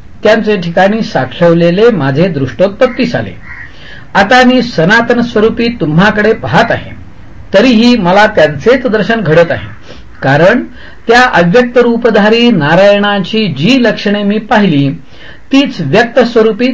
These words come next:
तुमच्या ठिकाणी मला दिसत आहेत. मी तुम्हा उभयतांना श्वेतद्वीपनिवासी परमात्म्याच्या बाजूला उभे असले-, असलेले पाहिले.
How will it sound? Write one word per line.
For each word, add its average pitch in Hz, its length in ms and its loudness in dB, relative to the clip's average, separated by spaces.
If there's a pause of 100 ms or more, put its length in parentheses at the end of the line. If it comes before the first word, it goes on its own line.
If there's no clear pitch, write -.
तुमच्या 180 340 0
ठिकाणी 214 420 0
मला 180 260 2
दिसत 202 340 0
आहेत. 110 240 -6 (680)
मी 233 280 2
तुम्हा 214 360 2
उभयतांना 220 800 2
श्वेतद्वीपनिवासी 214 1300 0
परमात्म्याच्या 208 840 -2
बाजूला 185 400 2
उभे 170 420 2
असले-, 185 420 -2
असलेले 180 420 0
पाहिले. 127 340 -2